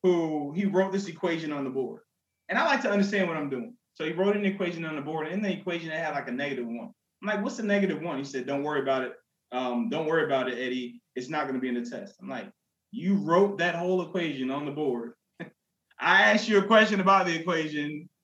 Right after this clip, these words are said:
and now don't worry about it, it's not gonna be in the test." I'm like, "Okay,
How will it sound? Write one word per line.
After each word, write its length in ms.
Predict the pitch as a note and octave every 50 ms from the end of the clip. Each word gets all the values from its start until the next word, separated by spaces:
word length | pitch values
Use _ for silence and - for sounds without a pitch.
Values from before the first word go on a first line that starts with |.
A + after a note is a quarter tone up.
| _ -
and 120 | C3+ D3 E3
now 440 | F3+ F#3 F#3 F#3 F3+ E3+ - -
don't 260 | C#3+ C#3+ F3+ F3+ E3+ E3
worry 140 | F3 F3
about 160 | E3 D#3 D3+ D3+
it, 20 | D3+
it's 40 | D#3
not 80 | D3
gonna 140 | D3+ D3 C#3+
be 80 | C#3+ C#3
in 100 | C3 C3
the 60 | C3
test." 240 | C#3+ D3+ D3 - C#3+
I'm 100 | D3 D#3+
like, 300 | D#3 C#3+ C#3 B2+ - - -
"Okay, 500 | F3 A3 - B3 A#3+ A#3+ C4+ E4+ E4+ -